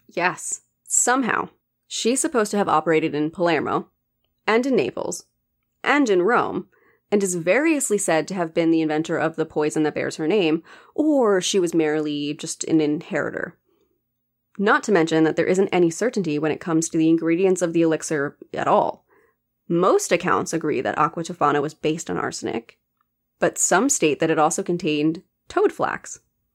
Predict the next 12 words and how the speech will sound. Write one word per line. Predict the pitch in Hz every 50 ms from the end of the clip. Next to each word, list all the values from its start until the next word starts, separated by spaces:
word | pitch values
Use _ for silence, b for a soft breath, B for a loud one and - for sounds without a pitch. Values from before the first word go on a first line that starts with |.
| _ -
Spanish | - - - - - 170 -
fly, | - 208 233 269 - - - 180 _ b b b b b b b b b b _ -
an | 196 196 202 - - -
extract | 285 294 - - - 294 294 285 -
of | 285 -
snapdragon, | - - 254 269 - - 170 - - - - - - _ b b b b b b b b _ -
a | 175
solution | - - 190 180 170 226 254 - - 277 262 254 240 - -
of | 170 165 - - _
pennywort | - - - 302 285 226 175 143 - - 185 - - - _
known | - 185 180 170 170 170 170 175 165 -
as | - 185 185 175 165 160 -